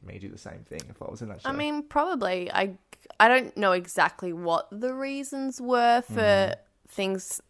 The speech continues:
Speaker 2: certain things that happened for the movie that happened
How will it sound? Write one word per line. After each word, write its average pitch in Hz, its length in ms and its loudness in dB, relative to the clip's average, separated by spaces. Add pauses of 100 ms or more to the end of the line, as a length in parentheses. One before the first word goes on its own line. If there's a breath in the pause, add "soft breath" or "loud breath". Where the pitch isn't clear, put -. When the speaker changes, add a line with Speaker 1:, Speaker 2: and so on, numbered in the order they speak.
(160)
Speaker 2:
certain 190 240 0
things 180 160 2
that 165 100 0
happened 170 420 2
for 165 440 2
the 165 520 2 (140)
movie 175 400 2
that 170 320 4 (460 soft breath)
happened 160 540 -6